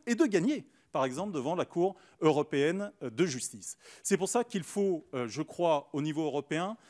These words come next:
ne pas attendre grand-chose aujourd'hui de l'évolution législative en propre, euh, que ce soit de la part du Parlement ou de la part de la Commission. La réalité, c'est que, et c'est d'ailleurs un mot intraduisible en anglais, et ce n'est pas, euh, quelque chose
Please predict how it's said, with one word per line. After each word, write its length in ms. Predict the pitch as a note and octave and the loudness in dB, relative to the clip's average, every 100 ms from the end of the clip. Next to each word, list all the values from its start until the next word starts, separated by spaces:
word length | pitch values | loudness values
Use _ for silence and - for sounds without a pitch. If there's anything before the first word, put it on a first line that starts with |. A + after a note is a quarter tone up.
| - | -12
ne 140 | D3+ F#3+ | 0 0
pas 220 | G3 C#4 - | 0 -2 0
attendre 380 | F3 - E3+ B2+ | -4 -4 -6 -6
grand-chose 640 | B2 E3+ - G3+ E3+ - | -4 -4 -4 -4 -4 -4
aujourd'hui 440 | C#3 C#3 D3 F#3 | -4 -4 -4 -4
de 120 | F3 C#3 | -2 0
l'évolution 680 | C3+ E3+ F3+ E3 D#3 - D#3 | 0 2 0 -2 -6 -4 -2
législative 800 | C#3+ C3+ D3 D3+ - F#3 F#3+ F3+ - | -2 -4 -6 -6 -8 -8 -10 -12 -4
en 120 | C#3 | -4
propre, 560 | - - F3 - - - - - | -4 0 0 0 -10 -20 -20 -8
euh, 120 | C3+ | -6
que 140 | B2+ D3 | -4 -4
ce 140 | C#3 | -4
soit 280 | C3 E3+ F#3 | -6 -2 -2
de 100 | C#3 | 0
la 140 | C3+ | -2
part 220 | - F3 E3 | 0 0 0
du 100 | A#2+ | -2
Parlement 720 | D#3+ D3 C#3 C#3+ D#3 F#3+ - | 0 0 0 0 0 -2 -6
ou 80 | D#3 | -6
de 120 | C#3 | -2
la 140 | C3+ | 0
part 240 | A#2+ E3+ E3 | 0 0 0
de 80 | C#3 | -2
la 100 | B2 | -4
Commission. 540 | - A#2+ A#2+ - G2+ - - | -4 -6 -6 -10 -16 -20 -8
La 140 | D3+ E3+ | 2 4
réalité, 500 | G3+ G#3 F#3 - G#3+ | 4 2 2 -2 -2
c'est 240 | - E3+ | 0 -2
que, 360 | C#3 F#3 G3 G#3 | 0 4 4 2
et 60 | C#3+ | -6
c'est 140 | C#3 | -4
d'ailleurs 180 | C3+ C#3 | -2 -2
un 40 | |
mot 140 | C#3 C#3 | -2 -2
intraduisible 540 | C#3 C#3+ C#3+ D3 C3 | -2 -6 -6 -6 -4
en 80 | B2+ | -2
anglais, 400 | B2+ C3 C#3+ C#3 | -2 0 -2 -2
et 60 | - | -8
ce 140 | - | -10
n'est 60 | A#2+ | -6
pas, 340 | D3 C#3 A#2+ - | -2 -2 -4 -10
euh, 220 | A2+ G#2+ - | -12 -12 -14
quelque 240 | A2 B2 | -14 -14
chose 420 | - D3 B2+ A#2 | -10 -8 -6 -8